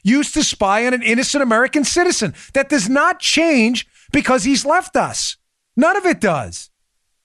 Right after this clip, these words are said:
And the only way to stop this from happening again is to find out who in each party, regardless of your political affiliation, was involved in this scheme. And I'm not letting it go.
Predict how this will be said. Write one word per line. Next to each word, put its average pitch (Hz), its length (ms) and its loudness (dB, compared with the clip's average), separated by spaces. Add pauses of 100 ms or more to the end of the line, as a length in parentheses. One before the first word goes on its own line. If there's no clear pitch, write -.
(600)
And 254 80 0
the 277 80 0
only 339 320 2
way 320 200 2
to 294 80 0
stop 262 420 -2
this 262 160 -2
from 220 140 2
happening 208 520 0
again 156 560 -2 (200)
is - 200 0
to 220 120 -2
find 240 420 0
out 175 360 -2
who 196 360 0 (140)
in 208 160 0
each 262 320 0
party, 139 440 -2 (220)
regardless 233 640 0
of 233 120 -2
your 247 100 2
political 226 480 0
affiliation, 190 760 0 (160)
was 240 240 0
involved 247 540 0
in 226 140 4
this 220 120 2
scheme. 185 440 0 (120)
And 208 140 0
I'm 214 160 0
not 285 260 2
letting 180 300 0
it 151 120 -4
go. 123 280 -2